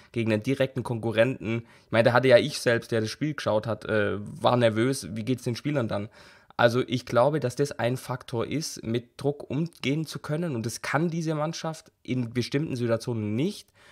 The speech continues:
Und eine Erklärung wäre, dass eben, wenn's um nichts mehr groß geht, wie jetzt gegen München, wo nichts erwartet wird,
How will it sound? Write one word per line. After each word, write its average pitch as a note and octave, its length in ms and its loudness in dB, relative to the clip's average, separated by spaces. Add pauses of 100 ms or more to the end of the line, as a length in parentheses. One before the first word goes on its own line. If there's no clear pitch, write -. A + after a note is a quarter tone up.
(200)
Und - 220 -2
eine B2 180 4
Erklärung B2+ 460 0
wäre, B2 240 2
dass - 320 -2 (180)
eben, G#2+ 260 -2
wenn's A2 220 -2
um A2 100 -4
nichts A2+ 240 -4
mehr G#2+ 160 -2
groß G#2+ 360 -4
geht, A#2 320 -4
wie A2+ 100 -4
jetzt A2 220 -6
gegen G#2+ 180 -4
München, B2+ 400 -4
wo F#3+ 80 -4
nichts A#2 220 -6
erwartet A2+ 420 -4
wird, C#3+ 220 -2